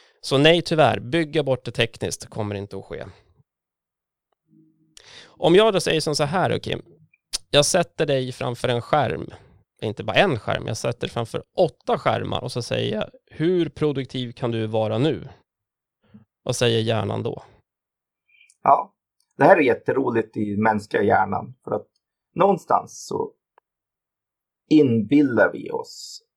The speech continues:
Speaker 2: att den mänskliga hjärnan kan suga in sig en massa input bara för att de finns i närheten där.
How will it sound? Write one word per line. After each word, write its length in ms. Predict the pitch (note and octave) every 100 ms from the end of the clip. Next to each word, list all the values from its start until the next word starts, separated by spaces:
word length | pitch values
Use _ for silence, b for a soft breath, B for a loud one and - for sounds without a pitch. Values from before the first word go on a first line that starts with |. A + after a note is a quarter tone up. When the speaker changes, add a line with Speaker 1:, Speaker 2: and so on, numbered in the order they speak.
| -
Speaker 2:
att 260 | G#2+ - -
den 140 | G#2+
mänskliga 420 | G#2 G2+ - -
hjärnan 440 | G#2 G2+ F#2+ G2 G2
kan 160 | G#2
suga 440 | G2+ - B2 G#2+ - -
in 340 | E3 F3+ C#3+ G#2
sig 220 | - -
en 120 | D3+
massa 560 | D3 - - G#2 F#2+ - - _
input 500 | C#3+ C3 A2 A2 -
bara 320 | - G#2+ G#2 A2+
för 120 | A2
att 100 | G#2
de 160 | G#2
finns 320 | G2+ B2 G#2+ G#2+
i 40 |
närheten 460 | A2 B2 C3+ - -
där. 160 | -